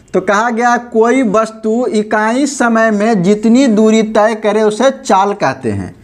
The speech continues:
कहा गया कोई वस्तु इकाई समय में जितनी दूरी तय करे उसे चाल कहते हैं। से कोई वस्तु इकाई समय, मतलब एक समय में जितनी दूरी तय करे,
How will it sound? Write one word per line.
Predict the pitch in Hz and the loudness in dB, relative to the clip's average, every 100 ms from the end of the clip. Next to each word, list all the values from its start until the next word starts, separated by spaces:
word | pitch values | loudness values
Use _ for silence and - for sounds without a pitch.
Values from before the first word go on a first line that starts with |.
| - - - - - | -20 -20 -20 -10 -4
कहा | 165 226 | -2 0
गया | 226 233 | 0 -2
कोई | 233 226 247 269 | 0 0 2 2
वस्तु | 233 247 240 233 240 262 | 2 0 -2 -2 0 0
इकाई | 214 208 220 226 269 | -2 0 2 2 0
समय | 269 262 233 220 | 0 0 2 2
में | 208 220 247 160 | 2 0 0 0
जितनी | 208 214 240 269 277 | -2 -2 -2 -2 0
दूरी | 180 220 240 302 | 0 2 2 2
तय | - 202 185 | 2 0 0
करे | 180 190 240 | -2 0 2
उसे | 240 220 277 | 0 0 -2
चाल | 285 - 214 220 | -2 -2 0 0
कहते | 220 196 151 151 | 0 -2 -2 -6
हैं। | 120 98 104 - - - 175 | -6 -8 -12 -20 -20 -20 -4
से | 214 | -2
कोई | 208 214 - 220 240 277 294 - - _ | -2 -6 0 2 2 0 -4 -6 -18 _
वस्तु | 123 147 226 226 247 220 247 311 - - - _ _ - - - - - _ 185 | -4 -2 -2 -4 -4 0 0 -2 -6 -20 -20 _ _ -20 -20 -20 -20 -20 _ -2
इकाई | 185 220 254 277 | 2 2 2 0
समय, | 269 240 | 0 0
मतलब | 220 226 240 233 | 0 0 2 4
एक | 233 285 | 4 2
समय | - 247 220 254 | -2 0 2 0
में | 226 202 220 277 - - 143 | 0 0 0 -2 -6 -10 -2
जितनी | 175 220 240 294 | 0 2 2 2
दूरी | 233 175 226 269 311 | 2 2 2 2 0
तय | 233 185 165 | 0 0 0
करे, | 170 165 208 254 - | 0 2 2 0 -4